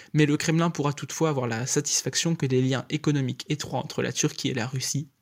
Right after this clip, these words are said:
aient été préservés. À l'inverse, pour Thomas Avenarius, spécialiste du Proche-Orient et correspondant au Caire de la Süddeutsche Zeitung, un grand journal national allemand, il s'agit surtout d'une victoire de la Russie sur la Turquie.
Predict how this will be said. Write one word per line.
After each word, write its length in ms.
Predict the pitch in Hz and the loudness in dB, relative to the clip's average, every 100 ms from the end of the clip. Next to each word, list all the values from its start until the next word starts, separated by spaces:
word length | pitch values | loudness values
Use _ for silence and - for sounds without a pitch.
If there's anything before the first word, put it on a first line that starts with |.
| - | -2
aient 200 | 131 127 | 0 0
été 180 | 123 | -2
préservés. 520 | 131 - 123 107 95 - _ _ - - - - - | -2 -2 -2 -2 -4 -10 _ _ -14 -14 -16 -14 -2
À 80 | 143 | 0
l'inverse, 420 | 143 151 214 - | 2 0 -2 -6
pour 260 | - 127 | -6 -10
Thomas 280 | - 147 151 135 | -4 -2 0 0
Avenarius, 640 | 131 127 127 135 170 - | 0 0 0 0 0 -2
spécialiste 580 | - - 160 - 151 151 | -4 -2 0 2 0 -2
du 80 | 131 | -4
Proche-Orient 480 | - 147 156 156 151 | -2 -2 0 -2 -2
et 80 | 156 | -6
correspondant 560 | - 156 135 151 151 | -4 -4 -2 -2 -2
au 80 | 131 | -2
Caire 300 | - 147 135 | -4 -6 -4
de 100 | 131 | -4
la 140 | - | -4
Süddeutsche 480 | 139 156 151 135 - 127 | -2 0 0 0 -2 -2
Zeitung, 460 | 117 123 165 185 - | -2 0 0 0 -2
un 120 | 120 | -4
grand 300 | 117 135 143 | 0 2 0
journal 300 | 127 127 123 | 0 -2 -2
national 440 | 117 131 131 113 | -2 0 0 -2
allemand, 320 | 95 127 139 180 - - - - | 0 2 0 -4 -12 -16 -16 -4
il 80 | 147 | 2
s'agit 240 | 160 156 | 4 4
surtout 260 | 151 156 175 | 2 0 2
d'une 180 | 151 135 | 2 4
victoire 380 | 165 - 170 | 2 2 2
de 60 | 151 | 2
la 120 | 127 | 2
Russie 400 | 127 131 - 151 - | 0 -2 -2 -2 -6
sur 180 | - 135 | -6 -2
la 100 | 123 | -2
Turquie. 400 | - 127 - | -2 -6 -8